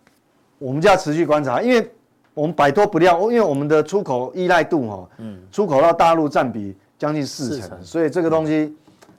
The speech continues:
Speaker 1: 要很小心，所以我才会讲说，台股我希望它
Speaker 2: 希望。
Speaker 1: 能够继续反弹，
Speaker 2: 嗯哼。
Speaker 1: 但是是不是真的能够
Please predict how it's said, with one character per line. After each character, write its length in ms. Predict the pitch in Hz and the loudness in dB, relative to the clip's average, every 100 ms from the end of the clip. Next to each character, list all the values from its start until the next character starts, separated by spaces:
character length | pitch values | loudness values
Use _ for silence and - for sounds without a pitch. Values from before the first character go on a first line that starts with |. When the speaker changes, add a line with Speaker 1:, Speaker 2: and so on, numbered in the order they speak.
| _ | _
Speaker 1:
要 180 | 180 147 | 0 0
很 140 | 123 | -2
小 180 | 135 101 | -6 -6
心， 120 | 113 | -8
所 160 | 120 214 | 0 0
以 40 | 156 - _ _ | 0 -8 _ _
我 180 | 139 131 | -8 -4
才 160 | 147 | 2
会 80 | 175 | 2
讲 180 | 143 117 | 2 -2
说， 280 | 135 156 - _ _ _ _ _ | 0 -2 -4 _ _ _ _ _
台 260 | - 165 226 | -4 2 2
股 320 | 185 127 101 _ | 2 -2 -6 _
我 160 | 113 113 | -14 -14
希 360 | - 175 180 | -12 -2 4
望 180 | 196 175 | 4 4
它 80 | 185 | 2
Speaker 2:
希 60 | |
望。 260 | 180 156 - | 2 0 -4
Speaker 1:
能 180 | 131 127 | -8 -2
够 140 | 147 139 | 0 0
继 140 | 156 | -2
续 120 | 139 | -4
反 120 | 104 | -6
弹， 100 | 107 110 | -10 -14
Speaker 2:
嗯 160 | 110 | -16
哼。 80 | 104 _ | -16 _
Speaker 1:
但 100 | 190 | -2
是 120 | 196 | 0
是 180 | 196 226 | -2 0
不 80 | 226 | 2
是 140 | 240 | 2
真 180 | 233 220 | 2 2
的 100 | 202 | 2
能 160 | 165 175 | 0 2
够 320 | 202 208 | 2 2